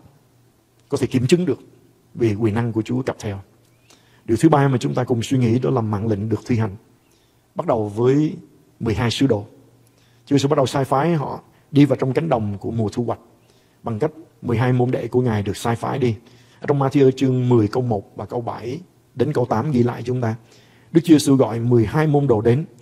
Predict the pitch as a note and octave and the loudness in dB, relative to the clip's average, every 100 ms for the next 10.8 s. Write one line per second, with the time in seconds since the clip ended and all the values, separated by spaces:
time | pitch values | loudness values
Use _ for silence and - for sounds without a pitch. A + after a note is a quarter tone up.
0 | - _ _ - C3+ B2+ B2 A#2+ - - | -20 _ _ -4 -2 0 -2 -4 -6 -4
1 | D3+ D3 F2 D#2+ - - _ _ _ _ | 2 2 2 -2 -20 -20 _ _ _ _
2 | _ _ C3+ G#2+ G#2 C3+ D3 - _ - | _ _ -4 0 2 2 0 -6 _ -20
3 | _ _ _ - B2+ A2+ D3 C#3 - D#3 | _ _ _ 0 4 6 4 2 0 6
4 | D#3+ D#3+ A2+ G2 - - _ _ - G2+ | 8 6 4 -8 -20 -20 _ _ -4 -4
5 | F#2+ - G2+ A#2+ A2+ G#2 F#2+ - - G#2+ | -4 -4 0 2 0 -2 -8 -10 -2 -2
6 | G2+ A2 - G2 A2 G#2 - _ _ _ | -2 -4 -4 -4 -2 -4 -6 _ _ _
7 | - D3 D#3+ G#2+ - - _ _ _ _ | 4 6 4 -2 -8 -20 _ _ _ _
8 | _ _ _ _ _ - - C3+ C#3+ A2+ | _ _ _ _ _ -16 -2 0 0 0
9 | A#2+ A2+ F#2+ G2+ F2 A#2 A2 G#2 - - | -2 -2 -4 -6 -4 -4 -2 -6 -6 -6
10 | E2+ G#2 A#2+ B2 A2+ B2 G#2+ | -4 -4 -2 -2 -2 -2 -4